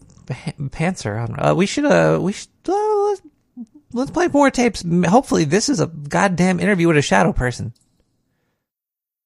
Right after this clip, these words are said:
Wh-, where was I? All right, let's, let's load this up here. Uh, hol-, hold on one second. Where's the, where's this?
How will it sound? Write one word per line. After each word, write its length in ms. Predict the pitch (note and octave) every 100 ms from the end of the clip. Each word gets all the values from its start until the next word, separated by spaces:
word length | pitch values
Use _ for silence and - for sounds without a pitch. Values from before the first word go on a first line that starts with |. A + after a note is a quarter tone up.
| _ _ _ _ _ _ _ -
Wh-, 320 | C#3 C#3+ E3+
where 400 | C#3+ C#3 F3 A3+
was 400 | D#4 D#3+ B3+ D#4
I? 380 | G3 A#2 B2 A#2 _ -
All 80 | C3+
right, 200 | C#3+ G#2+
let's, 260 | E3+ - -
let's 320 | F#3 F3+ - G3+
load 140 | F3
this 240 | C#3+ C3
up 160 | A#2 A#2
here. 320 | A#2 A#2 A#2 _ _ _ _ _ _ _ _ _ _ _ _ _ _ _ _ -
Uh, 920 | B2+ C3+ C3 C3 C3+ C3+ C3+ C3 C3 - _ _ _ _ _ _ _ _ _ _ _ _ _ _ _ _ _ _ _ _ _ _
hol-, 280 | C3+ D3 -
hold 300 | - - D3+
on 60 | A#2+
one 140 | F#2+
second. 440 | - - A2 - C#3
Where's 300 | D3+ F3+ F#3+
the, 480 | F3+ E3+ E3+ D#3 D#3+
where's 260 | E3 D#3+ E3
this? 220 | D3+